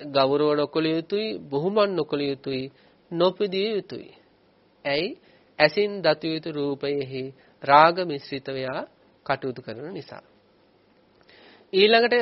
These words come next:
බුදු පියාණන් වහන්සේ දේශනා කරන ඇසින් දත යුතු රූපයෙහි යම් කිසි කෙනෙක් දේශ සහගතව කටයුතු කරන්නත් පුළුවන්. ඊළඟට ඇසින් දත යුතු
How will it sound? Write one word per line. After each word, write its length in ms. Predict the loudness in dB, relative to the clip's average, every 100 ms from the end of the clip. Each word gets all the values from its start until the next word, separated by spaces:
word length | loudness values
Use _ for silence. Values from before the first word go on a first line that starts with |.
| 2
බුදු 180 | 0 -2
පියාණන් 400 | 4 6 6 4
වහන්සේ 340 | 2 0 0
දේශනා 400 | -2 0 2 2
කරන 200 | 0 -2 -2
ඇසින් 380 | -2 0 -2 2
දත 180 | 2 2
යුතු 220 | -2 -2
රූපයෙහි 520 | -2 -4 -4 -4 -2 0
යම් 160 | 0 -2
කිසි 200 | -8 -6
කෙනෙක් 280 | -4 -2 -4 _ -20 -20 _ _
දේශ 360 | -4 4 6 6
සහගතව 480 | 2 2 2 2 0
කටයුතු 280 | -2 -4 -4
කරන්නත් 360 | -2 -2 -6
පුළුවන්. 360 | -8 -8 -8 -14 _ _ _ _ _ _ _ _ _ _ _ _ _ _ _ _ _ _ -20 _
ඊළඟට 440 | 0 2 4 2 0
ඇසින් 260 | 0 -2 0
දත 180 | 0 2
යුතු 320 | 0 0 -2